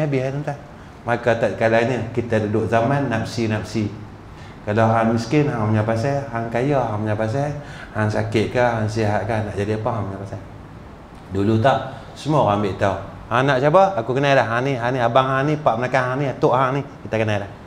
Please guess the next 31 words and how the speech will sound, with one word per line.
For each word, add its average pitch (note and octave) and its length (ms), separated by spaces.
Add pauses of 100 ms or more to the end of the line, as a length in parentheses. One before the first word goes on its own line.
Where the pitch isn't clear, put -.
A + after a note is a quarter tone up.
(1080)
Lah B2 160
ni, D#3+ 100 (460)
yang C3 160
hang F3 160
nak D#3+ 80
siapa? F3+ 200 (600)
Bila F#3+ 160
masa D#3+ 240
hang A2+ 80
pindah D3 240
sini? G#3+ 320
Kita A3+ 320
pun C3 160
tak C3 80
tahu. C#3 140 (500)
Lama G#3+ 400
dah, G#3+ 160
pakcik, A#3+ 160
sepuluh A#3 320
tahun. A#3 400
Iya D#4 300 (100)
ke? A2+ 180 (840)
<laughs> - 2000
Nampak? D#3+ 240 (160)
Ha, A#2 100 (260)
sebabnya B2+ 420 (200)
zaman A#2 400
ni C#3+ 140
zaman A#2+ 340
nafsi, B2+ 400
naf-, F3 340